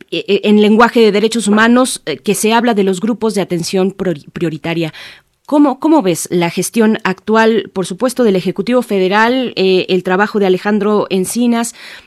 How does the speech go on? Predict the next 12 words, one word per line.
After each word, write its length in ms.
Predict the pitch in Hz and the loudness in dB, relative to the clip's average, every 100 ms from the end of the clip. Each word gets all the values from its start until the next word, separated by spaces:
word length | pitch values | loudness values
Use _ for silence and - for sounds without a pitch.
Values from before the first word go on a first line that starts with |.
| _ | _
pero, 400 | - 214 214 214 214 | 2 4 4 2 2
pero 300 | 208 208 202 | 2 2 2
también, 720 | 208 196 277 320 269 208 - | 0 2 4 4 4 2 -2
eh, 500 | 190 190 180 175 - | 0 0 0 -2 -2
el 100 | 202 | 0
legislativo, 680 | 202 190 202 196 254 254 277 | 0 -2 -4 -2 -2 -2 -2
que 100 | 196 | -2
ya 220 | 185 208 | -2 0
lo 100 | 208 | 0
mencionaba 560 | 202 185 185 190 196 202 - | 0 -2 -2 -2 0 -2 -2
Edgar 300 | 202 208 202 | -4 -4 -6
Cortés, 580 | 180 - 233 233 - | -8 -2 0 0 -6